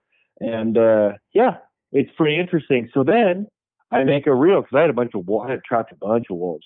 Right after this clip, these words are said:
dude. And I had a bunch, my whole back storage shed was full of wolf bodies. And I just made a reel. I said, "You know, I'm not gay. A hundred bucks, a hundred bucks. And if you sick bastards want a dick, I'll go out and whack some dicks off right now for you guys."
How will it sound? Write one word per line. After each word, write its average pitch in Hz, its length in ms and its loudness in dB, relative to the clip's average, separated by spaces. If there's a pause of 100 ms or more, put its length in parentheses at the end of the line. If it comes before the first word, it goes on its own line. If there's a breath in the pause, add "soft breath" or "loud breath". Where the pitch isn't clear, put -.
dude. 101 140 -4
And 104 140 -2
I 107 40 -2
had 110 120 0
a 98 40 -2
bunch, 107 360 -2
my 107 100 -4
whole 117 300 2
back 113 320 0 (320)
storage 123 480 2
shed 95 180 -8
was 98 180 -6
full 117 160 2
of 98 80 0
wolf 139 240 0
bodies. 87 380 -2 (500 soft breath)
And 110 100 0
I 123 100 2
just 117 200 -4
made 113 160 2
a 101 40 2
reel. 117 260 4
I 101 80 -2 (120)
said, 104 160 -2
"You 113 80 -2
know, 110 140 2
I'm 160 160 2
not 104 200 -2
gay. 107 200 2
A 87 100 -8 (100)
hundred 151 160 -4
bucks, 117 240 -2
a - 60 -20
hundred 98 220 -6
bucks. 101 260 -6 (560)
And 113 80 -2
if 104 80 -2
you 165 260 0
sick 196 200 2
bastards 139 500 -2
want 117 260 0
a 95 40 -10
dick, 131 280 2
I'll 131 140 2
go 175 160 4
out 127 100 0
and 98 80 -14
whack 113 200 2 (100)
some 107 100 -12
dicks 117 280 0
off 98 160 -2 (180)
right 117 240 2
now 107 300 -4 (360)
for 113 80 -2
you 101 140 0
guys." 85 240 -4